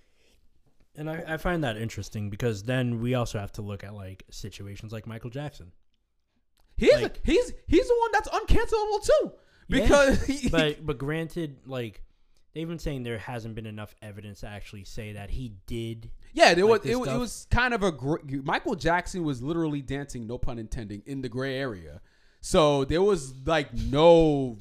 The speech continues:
Speaker 2: <laughs> I mean, he was
Speaker 1: I
Speaker 2: like,
Speaker 1: hate you so
Speaker 2: <laughs>
Speaker 1: much.
Speaker 2: like, he was, I mean, he was dancing in that gray area, but there was no, like, real evidence. It was more like he say, she say, even though, I mean,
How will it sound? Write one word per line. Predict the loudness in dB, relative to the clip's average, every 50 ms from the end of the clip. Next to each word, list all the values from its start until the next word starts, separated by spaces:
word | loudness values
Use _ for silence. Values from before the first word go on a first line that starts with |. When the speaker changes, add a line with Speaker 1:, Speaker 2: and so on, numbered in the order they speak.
| -6 -2 2
Speaker 2:
<laughs> | 2 2 4 6
I | 6 4 4 4 4 4 4 4 4
mean, | 2 -2 0
he | 0 0 0 0
was | 2 4 6 6 6 6 4
Speaker 1:
I | 0 -2
Speaker 2:
like, | -4 -4 -4
Speaker 1:
hate | -4 -6 -8 -10 -12 -16
you | -16 -16
so | -14 -14 -12 -10 -8 -8 -8 -10
Speaker 2:
<laughs> | -10 -2
Speaker 1:
much. | 2 4 4 4 6 10 10 10 10 10 6 4 6 6 6 4 0 -2 -2 -2 -2 -4 -6 -6 -4 -2 2 2
Speaker 2:
like, | 2 2 2 -2 -4 -8 -14 -16 -12 -4
he | 0 2 2 4
was, | 6 4 4 4 4 0
I | -4 -4
mean, | -4 -4 -4
he | -4 -6
was | -6 -6 -8 -10
dancing | -6 -4 -4 -4 -4 -6 -10 -10 -10
in | -10 -6
that | -4 -4 -4 -4
gray | -4 -6 -4 -4
area, | -4 -4 -4 -4 -2 -2 -2
but | -2 0 0 0 0 -2 -6 -14 -20 -20 -20 -20 -20 -8 0
there | 2 4 6
was | 6 6 6 4 2
no, | 0 0 2 2 2 4 2
like, | 2 2 0 0 0 0 0 -2 -4 -6
real | -8 -4 0 2 4 4 4 2 0 -4 _
evidence. | 0 0 2 2 0 -4 -8 -8 -10 -14 -14 -14 -8
It | -4 -2
was | 0 0 0 0 -2
more | -6 -6 -4 -2
like | 0 -2 -2 -2 -4
he | -8 -10 -10
say, | -10 -8 -8 -8 -8
she | -8 -10 -12 -14 -12
say, | -12 -10 -10
even | -10 -10 -10 -10 -10 -10
though, | -10 -10 -8 -8 -8 -8 -10
I | -10
mean, | -12 -12 -14 -16